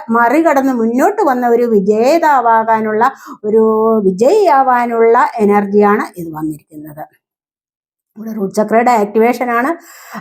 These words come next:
തീർച്ചയായിട്ടും നിങ്ങൾക്കിവിടെ മറികടന്ന് പോകാൻ പറ്റും. സാമ്പത്തികമായ ആ എല്ലാ ബ്ലോക്കുകളെയും നിങ്ങൾക്ക് മ-, മണി ബ്ലോക്കിനെ മാറ്റി കിട്ടുന്ന ഒരു സമയമാണെന്നാണ്, അല്ലെങ്കിൽ അത് മാറിക്കിട്ടുന്ന ഒരു സമയമാണെന്നാണ് ഇവിടെ കാണുന്നത്. അപ്പോൾ അത്രമാത്രം സന്തോഷവും സമൃദ്ധിയും നിങ്ങളുടെ ജീവിതത്തിലേക്ക്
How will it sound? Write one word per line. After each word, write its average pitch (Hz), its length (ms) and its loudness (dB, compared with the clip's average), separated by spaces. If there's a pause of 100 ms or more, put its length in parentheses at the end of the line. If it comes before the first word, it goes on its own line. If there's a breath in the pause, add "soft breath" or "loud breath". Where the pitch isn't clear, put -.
(100)
തീർച്ചയായിട്ടും 240 560 2
നിങ്ങൾക്കിവിടെ 254 440 0
മറികടന്ന് 277 580 0
പോകാൻ 240 420 0
പറ്റും. 285 260 0
സാമ്പത്തികമായ 247 840 0 (180)
ആ 208 140 -2
എല്ലാ 240 340 0
ബ്ലോക്കുകളെയും 349 720 2
നിങ്ങൾക്ക് 262 340 -2
മ-, 226 160 -2
മണി 233 240 -2
ബ്ലോക്കിനെ 359 360 2
മാറ്റി 285 300 -2
കിട്ടുന്ന 233 400 -2
ഒരു 208 120 0
സമയമാണെന്നാണ്, 196 840 -2 (100)
അല്ലെങ്കിൽ 202 280 -10
അത് 196 100 -6
മാറിക്കിട്ടുന്ന 330 640 -2
ഒരു 240 220 0
സമയമാണെന്നാണ് 196 760 -2
ഇവിടെ 160 240 -18
കാണുന്നത്. 151 460 -20 (840 soft breath)
അപ്പോൾ 165 240 -10
അത്രമാത്രം 330 600 2
സന്തോഷവും 269 880 0
സമൃദ്ധിയും 294 640 0
നിങ്ങളുടെ 277 340 2
ജീവിതത്തിലേക്ക് 247 720 0